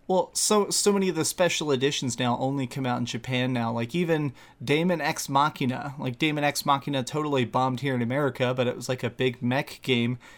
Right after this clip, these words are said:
If you pay, like, three hundred dollars in Japan, you could actually get a, like, robot built for your game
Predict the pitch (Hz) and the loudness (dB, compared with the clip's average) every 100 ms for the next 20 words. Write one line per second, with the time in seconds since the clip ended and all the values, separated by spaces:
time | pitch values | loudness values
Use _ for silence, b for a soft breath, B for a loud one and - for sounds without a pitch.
0 | - 151 170 185 175 160 170 175 139 120 | -4 -2 2 2 2 4 6 6 4 0
1 | 156 147 139 139 139 127 117 117 147 151 | -2 0 2 2 0 -2 -6 -6 -4 -2
2 | 135 120 131 - 147 135 151 131 117 151 | -2 -2 -4 -2 -2 -2 0 -2 0 4
3 | 143 - B B B - 135 131 123 - | 4 4 B B B 2 6 6 4 2
4 | 117 135 151 131 117 131 127 120 - - | 4 6 6 6 4 2 2 2 0 -6
5 | - - - 151 147 139 139 120 143 139 | -8 -12 -2 4 4 6 4 4 2 2
6 | 123 | 0